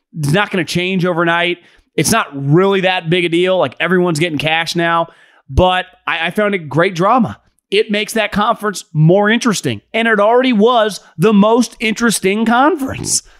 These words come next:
So th-, there's a reason that every N F L team is always represented at the S E C championship game. There is a reason that their games regionally. I mean, I, I, think about this. I'm sitting here in Northern California.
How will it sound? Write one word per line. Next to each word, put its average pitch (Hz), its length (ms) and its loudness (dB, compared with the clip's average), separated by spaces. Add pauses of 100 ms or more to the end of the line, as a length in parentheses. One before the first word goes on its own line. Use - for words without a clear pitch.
(180)
So 208 340 0
th-, 190 140 -2
there's 220 260 0
a 247 60 0
reason 233 400 0
that 185 280 -2
every 196 320 0
N 196 120 -2
F 180 100 -4
L 185 100 2
team 170 300 0
is 143 100 0
always 151 380 2
represented 135 500 -2
at 123 120 -6
the 127 140 2
S 123 140 -2
E 127 60 -2
C 120 160 -8
championship 107 440 -6
game. 92 180 -10 (400)
There 208 240 2
is 196 100 -2
a 208 60 -2
reason 190 380 0
that 139 160 0
their 175 200 2
games 165 460 -2 (320)
regionally. 156 840 0 (280)
I 233 80 0
mean, 247 440 0 (360)
I, 233 60 0
I, - 180 -6 (160)
think 294 140 2
about 277 200 0
this. - 380 -2 (800)
I'm 196 120 0
sitting 233 260 0
here 196 280 2
in 170 420 0 (200)
Northern 233 580 4
California. 196 680 0